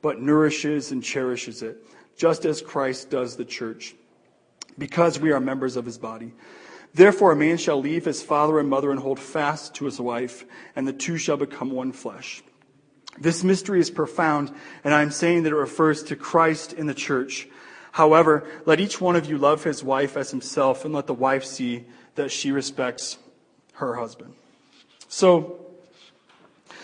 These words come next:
God covenants with his people. Ultimately, he goes to the cross to die on our behalf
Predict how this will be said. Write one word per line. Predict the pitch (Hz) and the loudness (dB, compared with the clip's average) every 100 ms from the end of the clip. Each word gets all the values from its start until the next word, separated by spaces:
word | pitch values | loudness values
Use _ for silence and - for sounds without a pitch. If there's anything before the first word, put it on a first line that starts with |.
| - - | -20 0
God | 180 185 185 | 6 6 6
covenants | 214 208 214 208 202 | 4 4 2 -2 -4
with | 175 | -4
his | 185 | -4
people. | - 151 156 185 - - _ _ _ _ _ _ _ _ | -8 -8 -6 -6 -10 -20 _ _ _ _ _ _ _ _
Ultimately, | 170 190 196 185 151 147 151 151 - - _ _ _ _ - _ _ | 2 2 0 -4 -4 -4 -4 -6 -14 -20 _ _ _ _ -20 _ _
he | 170 | -4
goes | 160 165 170 165 | 2 4 2 -2
to | - | -8
the | 151 | -8
cross | 151 - 165 143 143 - | -8 0 2 2 0 -8
to | 151 | -6
die | 143 135 | -2 0
on | 135 | 0
our | 135 | -2
behalf | 127 - 156 135 123 - | -4 -4 0 2 0 -8